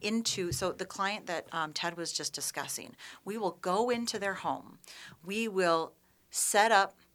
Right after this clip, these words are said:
their home in a way where we can stage the item and photograph it. We photograph it so that we can create,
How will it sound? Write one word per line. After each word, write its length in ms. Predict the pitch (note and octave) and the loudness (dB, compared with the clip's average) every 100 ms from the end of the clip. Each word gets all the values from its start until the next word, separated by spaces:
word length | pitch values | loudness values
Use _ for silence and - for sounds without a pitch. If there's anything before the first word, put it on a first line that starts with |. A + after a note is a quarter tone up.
| - | -4
their 160 | F#3 E3+ | 0 0
home 320 | - F#3+ F#3+ | 0 -2 -2
in 80 | D#3+ | -4
a 80 | |
way 260 | D3 E3 F3+ | 0 2 2
where 200 | D#3+ C#3+ | 0 -4
we 160 | E3 F3 | -6 -6
can 400 | F3+ C#3+ C#3 C#3 - - | -6 -6 -6 -12 -18 -8
stage 800 | - - - F#3 F3+ G#3 F#3+ - | -2 -2 0 2 2 0 -2 0
the 120 | F#3 | 0
item 360 | D#3+ E3 G3 G#3 | 0 -2 -2 -4
and 100 | D3 | -10
photograph 760 | - - F3 F3 E3 C#3+ - - | -8 -2 0 0 -2 -4 -6 -10
it. 120 | - | -14
We 100 | E3 | -12
photograph 800 | D#3 - A3+ C4 C4+ F3 D3 - | -12 0 4 4 4 4 4 2
it 140 | D#3+ - | -6 -6
so 100 | D#3+ | -2
that 180 | D3+ | -2
we 120 | D#3+ E3+ | -4 -8
can 200 | - D#3+ | -12 -12
create, 640 | - E3 D3+ D#3 D#3+ | -10 -8 -4 -2 -2